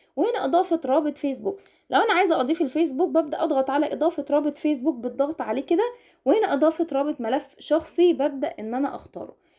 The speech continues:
وهنا بيقول لي جري التحميل، وهنتظر لما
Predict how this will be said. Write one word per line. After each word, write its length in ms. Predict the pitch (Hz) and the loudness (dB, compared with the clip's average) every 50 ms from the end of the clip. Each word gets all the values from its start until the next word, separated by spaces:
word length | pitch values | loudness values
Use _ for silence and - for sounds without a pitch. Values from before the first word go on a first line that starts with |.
| _ _ - | _ _ 2
وهنا 240 | 226 269 440 440 427 | 4 4 4 4 2
بيقول 200 | 294 262 320 330 | 2 2 4 4
لي 60 | 349 | 4
جري 440 | 240 277 285 320 339 339 - - 262 | 6 4 4 4 4 2 0 -2 -4
التحميل، 680 | 262 - - - 220 - - 254 254 311 403 427 370 | -6 -6 -10 -12 -12 -8 -4 -2 -2 -2 0 0 0
وهنتظر 580 | 311 277 262 262 247 247 247 294 311 302 339 339 | 0 2 0 -2 -2 0 0 2 4 4 4 4
لما 480 | 247 233 240 285 320 349 330 330 339 | 4 2 0 2 4 4 4 4 2